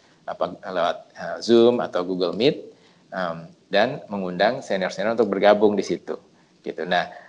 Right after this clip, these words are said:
dari situ memang ada yang sudah saling kenal, tetapi kita juga mengu-, membuka untuk siapapun. Jadinya, eh, yang bergabung, ya, dia iba-, eh, mencari atau berkenalan dengan orang-orang baru, gitu. Jadi membentuk komunitas online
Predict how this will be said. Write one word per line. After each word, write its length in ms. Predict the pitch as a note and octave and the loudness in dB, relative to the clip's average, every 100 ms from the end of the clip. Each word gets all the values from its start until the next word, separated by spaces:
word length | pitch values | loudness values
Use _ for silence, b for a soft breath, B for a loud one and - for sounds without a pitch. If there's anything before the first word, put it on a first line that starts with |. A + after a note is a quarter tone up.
| B | B
dari 240 | G2 F2+ | 0 0
situ 320 | - G2 C#3 | -2 2 2
memang 560 | C3+ G#2+ C3 E3 - - | 2 2 2 0 -6 -2
ada 320 | G2+ F#2+ B2+ | 0 4 6
yang 160 | B2+ A#2 | 4 2
sudah 240 | - G2 | 0 0
saling 320 | F2+ F2+ G2+ | 0 0 -2
kenal, 500 | F#2 G#2 G#2+ F2+ F#2+ - | -2 0 2 0 -4 -12
tetapi 640 | F#2 - - - C#3 - | -12 -8 -6 0 0 -2
kita 240 | - - G#2+ | -6 -4 -2
juga 180 | B2+ | 0
mengu-, 300 | F2+ F#2+ F#2+ - | -2 -4 -10 -10
membuka 320 | G2 F2 E2+ | -8 -6 -2
untuk 240 | A#2+ G2+ F#2+ | -2 -2 -8
siapapun. 560 | - - F2+ - G2+ E2+ | -8 -6 -4 0 0 0
Jadinya, 500 | E2 E2 E2+ A2+ B2 - B B - | -6 -6 -2 0 0 -4 B B -8
eh, 260 | G2 F2 D#2+ | -2 0 0
yang 160 | F#2 F#2 | 0 0
bergabung, 640 | F2 F2+ - - B2+ D3+ | -2 -4 -4 0 0 0
ya, 160 | F#2 E2+ | -2 0
dia 400 | F2+ A2 C3+ - - _ - | 0 -2 -2 -6 -14 _ -14
iba-, 240 | F2+ F2 | -10 -10
eh, 160 | - F#2 | -8 -8
mencari 520 | F2+ F2 F2 F2 F2+ - | -8 -6 -4 -2 -4 -6
atau 240 | F2 F#2+ | -4 -4
berkenalan 560 | F2 F2 E2+ F2+ G2+ A2+ | -4 -8 -6 -2 -2 -2
dengan 240 | F#2+ F#2 | -4 -4
orang-orang 400 | F2+ F2 D#2 F2 | -4 -4 -6 -2
baru, 300 | G2 G2+ F2+ F2 - - | 2 2 0 -6 -12 -12
gitu. 160 | - | -10
Jadi 160 | E2+ F#2 | -6 -4
membentuk 480 | F#2+ F2+ F2 B2 B2 | -4 -6 4 4 4
komunitas 400 | F#2+ F2 E2 - | -2 -2 -4 0
online 460 | A2+ A2 G#2 F#2 | 0 4 4 2